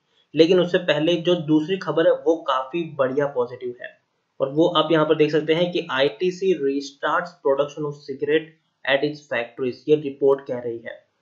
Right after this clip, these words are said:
जैसे कि हम सबको पता है कि कंपनी का जो main business है वो tobacco और cigarettes का main business है और वहीं से अस्सी परसेंट जितना इनका revenue आता है।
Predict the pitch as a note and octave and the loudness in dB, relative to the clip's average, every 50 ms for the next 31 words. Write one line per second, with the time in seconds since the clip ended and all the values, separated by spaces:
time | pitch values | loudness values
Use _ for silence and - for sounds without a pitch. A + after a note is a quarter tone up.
0 | _ _ - D3 D3 D#3+ D#3+ F3 F3 F3 F3 E3+ E3+ F#3 F#3+ F3+ F3 F3 F3 F3+ | _ _ -2 0 0 2 2 2 2 4 2 2 4 6 6 8 8 8 6 6
1 | F#3 F3 E3+ D3+ D3 D#3 D3+ E3 F3 F#3+ F#3+ F#3 F#3 F3+ F3 F#3 F#3 F3 D3 C#3+ | 2 2 2 2 2 2 0 2 2 2 2 4 4 4 4 4 4 2 2 2
2 | C#3 D3 E3 F#3 G3 G3 F#3 - _ _ _ _ _ - D#3 D3 D3 C#3+ D#3 E3+ | 0 0 0 0 0 -2 -4 -8 _ _ _ _ _ 0 0 0 0 0 0 0
3 | F3 F3 - E3 E3 F#3 - _ _ _ _ _ - D3 D3+ D3+ - D3 C3+ C#3 | 0 0 -2 -8 -12 -12 -14 _ _ _ _ _ -2 -2 -2 0 2 0 2 2
4 | D#3 D#3 D#3 D#3+ E3+ F3+ F3+ - C#3+ C#3 - - C#3 B2+ B2 C3 C3 C#3+ D3 D3 | 2 0 0 0 -4 -4 -2 -2 -4 -2 -2 -4 -4 -2 -2 0 -2 -2 -2 -2
5 | - D#3 D3 C#3+ C#3 C#3 C#3+ C#3 C3+ C3 B2+ C3 C#3 C#3 C#3 D#3 E3 - _ _ | -6 -6 -4 -2 -2 -2 -2 -2 -4 -4 -4 -4 -8 -8 -6 -8 -10 -10 _ _
6 | _ _ - - D3+ D3+ D3 D3+ D3 D3 F#3 F#3+ F#3 G3+ F#3 - - D3 C#3+ - | _ _ 0 0 2 2 4 4 4 4 4 2 0 0 -4 -2 -4 -6 -6 -6
7 | - F#3 F#3 F3 - D3+ C#3 - D#3+ D#3 D3+ C3+ C#3 D#3 D3+ D3 C#3+ D3 D#3 C#3 | -6 -4 -4 -2 -2 -2 -2 -2 -2 -4 -4 -4 -4 -4 -4 -2 0 -2 -2 -2
8 | C3+ B2 A#2+ B2 B2 B2+ C3 C3 B2 A#2+ A#2 - - - - - - _ | -2 -4 -4 -4 -4 -4 -4 -4 -6 -6 -8 -10 -12 -12 -12 -14 -18 _